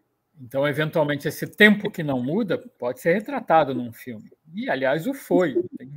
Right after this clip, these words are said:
filmes não só ali do início do cinema, como, é, de outros momentos aí da história do cinema que, eventualmente, vão em busca dessa perspectiva. Eu te diria que o que existe dentro de um outro quadro mental, de um outro quadro de ideias, de um outro, de outro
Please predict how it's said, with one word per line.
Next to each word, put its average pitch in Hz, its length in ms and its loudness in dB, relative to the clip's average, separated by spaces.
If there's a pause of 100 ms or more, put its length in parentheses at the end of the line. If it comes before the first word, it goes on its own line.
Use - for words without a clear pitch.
(640)
filmes 127 320 -10
não 151 180 -4
só 160 200 -6
ali 127 180 -2
do 120 100 -12
início 127 440 -10
do 117 100 -16
cinema, 131 580 -10
como, 131 460 -12 (680)
é, 120 560 -14
de - 160 -10
outros 156 680 0
momentos 127 460 -6
aí 123 80 -4
da 117 140 -8
história 120 320 -6
do - 60 -16
cinema 156 380 -4
que, - 220 -12 (100)
eventualmente, 139 640 -4
vão 165 480 2
em 139 120 -6
busca 131 280 -8
dessa 120 240 -8
perspectiva. - 760 -18 (1000)
Eu 156 140 -4
te 196 120 -6
diria 214 280 8
que 254 240 2
o 254 100 2
que - 140 0
existe 233 680 8
dentro 143 400 -4
de 139 100 -8
um 147 100 -4
outro 170 340 0
quadro 143 560 4
mental, 139 920 2
de 123 100 -14
um - 20 -10
outro 135 220 -12
quadro 127 280 -6
de 127 60 -16
ideias, 131 520 -2
de 123 60 -14
um 127 40 -10
outro, 127 220 -18
de 127 180 -16
outro 123 280 -16